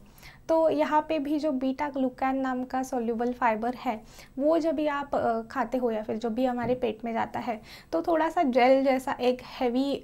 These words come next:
ये, अ, सब्सटेंस बना देता है पेट के अंदर। तो उसके कारण फिर, जैसे मैंने बताया कि एक पेट भरने का जो एहसास होता है,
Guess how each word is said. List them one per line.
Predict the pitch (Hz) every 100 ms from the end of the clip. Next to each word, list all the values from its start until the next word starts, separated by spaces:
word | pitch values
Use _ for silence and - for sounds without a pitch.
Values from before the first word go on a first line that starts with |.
| -
ये, | 247 233 240 240 226 226
अ, | - 226
सब्सटेंस | 247 247 - 240 233
बना | 220 220
देता | 220 226 240
है | 254
पेट | 254 220 220
के | -
अंदर। | - 226 311 - - - 302
तो |
उसके | 294 - 302
कारण | 285 269 269
फिर, | 269 262
जैसे | 262 254 254
मैंने | 254 269
बताया | 277 320 226 214 220
कि | - 269 262 -
एक | 262
पेट | - 277 285 277
भरने | 240 262 254 262
का | 262 269
जो | 269
एहसास | 262 214 - 208 214
होता | 208 208 208
है, | 208